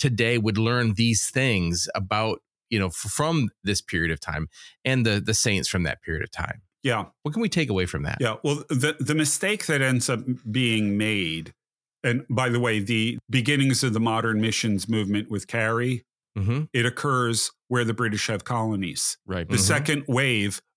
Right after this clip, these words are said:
Speaker 2: occurs un-, under, uh, Hudson Taylor, occurs where the British have colonies.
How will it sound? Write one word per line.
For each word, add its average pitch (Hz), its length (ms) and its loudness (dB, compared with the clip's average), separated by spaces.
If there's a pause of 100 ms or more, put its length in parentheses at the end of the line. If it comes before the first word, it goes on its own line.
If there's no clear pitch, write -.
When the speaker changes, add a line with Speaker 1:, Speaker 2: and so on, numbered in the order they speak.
Speaker 2:
occurs 123 640 0
un-, 120 300 0
under, 110 520 0
uh, 107 180 -2
Hudson 117 360 0
Taylor, 117 400 0
occurs 120 480 -2
where 123 160 2
the 110 80 0
British 110 320 0
have 107 180 -4
colonies. 107 720 -2